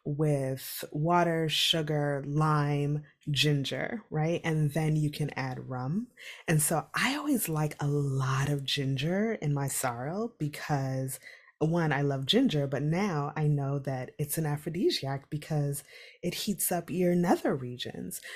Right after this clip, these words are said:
So you're getting the heat of the ginger plus, especially if you're using a good white rum, it's,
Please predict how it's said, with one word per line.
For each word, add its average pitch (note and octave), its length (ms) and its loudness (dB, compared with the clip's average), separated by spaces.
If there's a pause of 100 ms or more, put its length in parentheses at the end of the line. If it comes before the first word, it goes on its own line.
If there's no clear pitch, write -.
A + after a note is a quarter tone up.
(120)
So E3+ 420 4
you're E3 180 2
getting D#3 280 2
the D3 80 4
heat G#3+ 360 -2
of D#3 200 0
the D3+ 80 4
ginger C3 800 -2 (100)
plus, - 840 0 (200)
especially D#3+ 340 0
if D3 100 -4
you're D3 120 0
using C3+ 280 -2
a B2+ 60 -2
good B2+ 360 -4
white B2+ 300 -6
rum, F#3 560 2
it's, - 380 -2